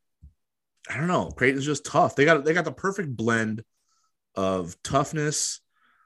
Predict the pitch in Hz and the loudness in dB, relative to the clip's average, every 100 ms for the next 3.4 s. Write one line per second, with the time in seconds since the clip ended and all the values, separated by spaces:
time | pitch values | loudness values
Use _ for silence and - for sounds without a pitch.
0 | _ _ _ _ - 117 135 143 135 123 | _ _ _ _ 0 2 2 0 -2 -4
1 | - 113 110 104 104 98 95 _ _ _ | -2 2 4 4 2 -2 -6 _ _ _
2 | _ _ _ 95 - 120 131 123 117 113 | _ _ _ -8 -4 0 2 2 0 -2
3 | - - - - | -2 -4 -6 -10